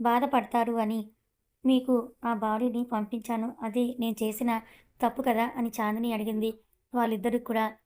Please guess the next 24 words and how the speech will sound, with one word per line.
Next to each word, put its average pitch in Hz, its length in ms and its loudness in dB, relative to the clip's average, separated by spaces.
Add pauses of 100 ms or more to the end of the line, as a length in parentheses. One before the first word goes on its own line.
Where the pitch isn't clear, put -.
(680)
తలల్ని 247 460 4
కిందకేసి 240 640 -2 (480)
వంచారు. 220 420 0 (400)
"ఇప్పుడు 247 280 0 (140)
తలదించుకొని 226 640 0 (100)
ఏం 220 180 0
లాభం? 220 320 0 (420)
కొడుకుని 269 360 2
సరిగ్గా 226 480 -2
పెంచుకుంటే 233 600 -4
మీకు 220 300 -2 (520)
ఈ 262 120 4
సిచ్యువేషన్ 254 640 -2 (240)
వచ్చేదే 247 420 0
కాదు 233 280 -2
కదా?" 220 200 0
అని 220 180 -2
అర్జున్ 214 260 -4
అన్నాడు. 214 320 -2 (440)
పేరెంట్స్ 233 400 0
ఎప్పుడు 233 300 -2
అమ్మ 220 280 0
ఇలా 220 220 0
ఉండాలి, 220 360 -2